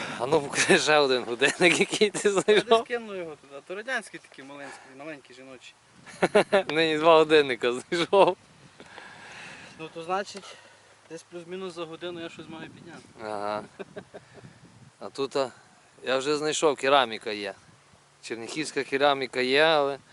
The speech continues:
Speaker 1: будемо бачити, буде щось тут їхнє, не буде.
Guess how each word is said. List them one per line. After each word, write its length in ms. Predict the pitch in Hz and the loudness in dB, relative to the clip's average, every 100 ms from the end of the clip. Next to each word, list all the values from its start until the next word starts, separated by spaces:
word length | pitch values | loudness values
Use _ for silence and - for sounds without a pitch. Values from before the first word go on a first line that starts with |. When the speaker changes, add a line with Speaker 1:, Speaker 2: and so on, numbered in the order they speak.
| - - - _ | -20 -20 -20 _
Speaker 1:
будемо 220 | 135 135 | -8 0
бачити, 340 | 147 160 - 135 | 4 4 2 -8
буде 260 | 135 143 | -6 -6
щось 200 | 139 147 | -6 -8
тут 180 | - 139 | -10 -8
їхнє, 320 | 139 127 131 | -6 -4 -4
не 100 | 123 | -4
буде. 320 | 117 131 131 | -4 -4 -4